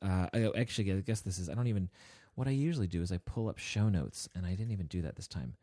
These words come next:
Uh, where it is, where, where is it? Here we go. Okay, so yeah, I wanna hear from you all.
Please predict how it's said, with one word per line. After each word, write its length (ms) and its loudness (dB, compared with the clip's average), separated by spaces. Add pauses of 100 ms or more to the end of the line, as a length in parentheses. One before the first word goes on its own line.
(640)
Uh, 280 2
where 280 2
it 60 4
is, 240 0
where, 260 0
where 160 0
is 140 -2
it? 80 -4
Here 120 4
we 60 2
go. 180 4
Okay, 180 2
so 120 2
yeah, 240 4
I 60 4
wanna 140 4
hear 220 6
from 180 2
you 160 2
all. 180 -8